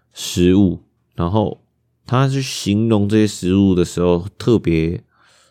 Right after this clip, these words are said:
怎么讲，很有 feel，我觉得它形容得很好，然后有时候偶尔押个韵，很不错，所以我觉得绵羊料理是好感度是很高的，不知道为什么，好感度很高，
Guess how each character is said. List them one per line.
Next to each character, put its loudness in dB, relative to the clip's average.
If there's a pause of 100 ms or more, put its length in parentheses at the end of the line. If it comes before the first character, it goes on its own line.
怎 -12
么 -10
讲， -6 (560)
很 0
有 4
feel， -2
我 -4
觉 4
得 2
它 -2
形 -2
容 2
得 2
很 -4
好， -6 (440)
然 -12
后 -4
有 4
时 -6
候 2 (400)
偶 6
尔 4
押 4
个 4
韵， 0 (500)
很 -6
不 0
错， 0 (460)
所 0
以 4
我 4
觉 4
得 4
绵 4
羊 4
料 4
理 0
是 0 (480)
好 0
感 2
度 4
是 4
很 2
高 4
的， -2 (640)
不 -2
知 2
道 6
为 4
什 -2
么， -16 (140)
好 4
感 4
度 6
很 2
高， 2